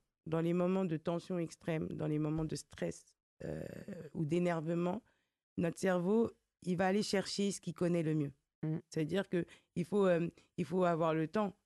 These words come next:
Speaker 1: de prendre du recul pour ouvrir le troisième tiroir en se disant, « Ah non, moi, on me mettait une baffe, mais non, en fait, là, il faut pas mettre une baffe, faut aller chercher. »
Speaker 2: Mm.
Speaker 1: Et, et, et du coup, c'est intéressant que t'aies dit ça parce que, pour le coup,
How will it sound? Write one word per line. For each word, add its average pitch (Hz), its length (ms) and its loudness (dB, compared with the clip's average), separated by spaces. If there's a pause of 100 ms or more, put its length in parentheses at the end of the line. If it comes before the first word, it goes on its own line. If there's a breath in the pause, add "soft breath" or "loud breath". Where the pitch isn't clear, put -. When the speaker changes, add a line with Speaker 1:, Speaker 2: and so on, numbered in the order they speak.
(160)
Speaker 1:
de 151 80 -2
prendre 156 240 -2
du 147 140 -2
recul 156 340 0
pour 139 160 -4
ouvrir 147 320 0
le 143 180 2
troisième 156 380 -2
tiroir 170 320 -2
en 160 80 0
se 143 60 -4
disant, « 147 240 -2
Ah 165 80 0
non, 175 160 0
moi, 170 140 0
on 170 40 2
me 156 60 0
mettait 151 240 0
une 151 100 0
baffe, 165 220 0
mais 147 80 -2
non, 160 240 -2
en 156 40 -2
fait, 165 240 -4
là, 160 140 0
il 165 40 -4
faut 170 120 -12
pas 165 140 -4
mettre 147 200 -4
une 156 100 -6
baffe, 160 200 -2
faut - 60 -4
aller 147 160 0
chercher. » - 340 -6 (220 loud breath)
Speaker 2:
Mm. 160 40 -2 (420 loud breath)
Speaker 1:
Et, 185 120 4
et, 170 540 2
et - 20 2
du 156 160 0
coup, 226 120 0
c'est 196 120 0
intéressant 165 480 0
que - 80 -8
t'aies 165 140 -2
dit 151 100 -6
ça 190 240 -2
parce 165 180 0
que, 165 140 0
pour 156 240 0
le 156 140 0
coup, 202 260 0